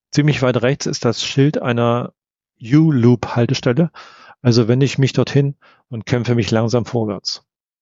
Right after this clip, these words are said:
Damit laufe ich eindeutig gegen den Strom derer, die ihre Fähnchen möglichst lange auf Augenhöhe der Präsidenten schwenken wollen.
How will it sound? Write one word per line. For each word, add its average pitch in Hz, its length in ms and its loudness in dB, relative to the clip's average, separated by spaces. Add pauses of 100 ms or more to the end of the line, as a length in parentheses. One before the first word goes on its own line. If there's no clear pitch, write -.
(800)
Damit 131 240 0
laufe 139 340 2
ich - 180 -4
eindeutig 143 440 2
gegen 139 180 2
den 131 100 4
Strom 135 320 0
derer, 131 320 2
die 120 140 -4
ihre 127 180 -4
Fähnchen 135 460 0
möglichst 135 420 0
lange 135 300 2
auf 131 240 -2
Augenhöhe 131 480 4
der 139 100 0
Präsidenten 127 500 -2
schwenken 120 360 -6
wollen. 110 240 -12